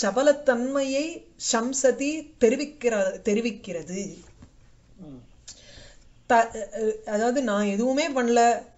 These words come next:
Speaker 1: என் மேல தப்பு இல்ல அப்படின்னுட்டு நம்ம தலையை இப்படியும் இப்படியும் ஆட்டுவோமோ இல்லையோ,
Speaker 2: ஆமா.
Speaker 1: அந்த மாதிரி இந்த வால் என்ன பண்றதுன்னா, என் பேர்ல தப்பு இல்ல,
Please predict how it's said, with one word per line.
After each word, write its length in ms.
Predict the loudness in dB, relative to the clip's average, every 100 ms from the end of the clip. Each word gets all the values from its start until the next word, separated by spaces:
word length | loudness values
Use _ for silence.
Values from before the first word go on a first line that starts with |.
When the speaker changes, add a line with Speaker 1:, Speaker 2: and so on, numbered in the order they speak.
| _
Speaker 1:
என் 260 | -8 -4 2
மேல 400 | 6 6 6 4
தப்பு 360 | 2 2 2
இல்ல 440 | 6 6 6 4 -4
அப்படின்னுட்டு 520 | -6 -2 0 0 -2
நம்ம 240 | -2 -2 0
தலையை 320 | 2 2 2
இப்படியும் 340 | -2 -2 -2
இப்படியும் 280 | 0 0 0
ஆட்டுவோமோ 480 | -2 0 -2 -2 -4
இல்லையோ, 540 | -6 -2 0 0 -2 -12 -20 -20 -20 -20 -20 -20 -20 -16
Speaker 2:
ஆமா. 200 | -14 -6
Speaker 1:
அந்த 420 | 2 2 6 4
மாதிரி 560 | 6 2 0 -6 -8 -8
இந்த 540 | -4 0 2 0 -2 -8
வால் 520 | -4 0 2 2 4
என்ன 280 | 2 2 0
பண்றதுன்னா, 880 | 0 -2 -2 -4 -6 -4 -4 -4 -6 -18 -14
என் 300 | -2 0 0
பேர்ல 440 | 2 2 4 2 2
தப்பு 380 | 0 -2 -2 0
இல்ல, 480 | 2 2 2 0